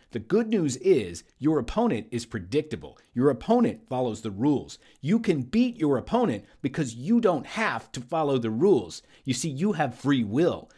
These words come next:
Your opponent is restricted to the rules of the game, but you can make your own rules. You just gotta have a plan. And in order to get a plan,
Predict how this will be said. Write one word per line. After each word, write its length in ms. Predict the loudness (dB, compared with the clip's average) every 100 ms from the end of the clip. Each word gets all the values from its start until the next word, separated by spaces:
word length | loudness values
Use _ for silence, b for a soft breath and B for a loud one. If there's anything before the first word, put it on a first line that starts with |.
| b
Your 160 | 2 2
opponent 400 | 4 2 2 0
is 120 | -2
restricted 540 | -4 -2 0 0 0
to 80 | -2
the 80 | 0
rules 300 | 2 2 0
of 80 | -4
the 80 | -4
game, 420 | -2 -2 -4 -8 B B
but 180 | -4 -4
you 400 | -6 -2 -2 -4 -6
can 160 | -2 0
make 240 | 0 -2
your 180 | -8 -6 -2
own 380 | 0 0 -4 -8
rules. 580 | 2 6 6 2 -8 -14 b b b b
You 120 | -16
just 460 | -10 -4 -4 -4 -6
gotta 180 | -8 -8
have 240 | -10 -10
a 60 | -12
plan. 520 | -8 -8 -8 -14 -20 b b
And 120 | 0
in 120 | 0
order 260 | 0 -2 -2
to 60 | -2
get 180 | 0
a 60 | -2
plan, 500 | -2 0 0 0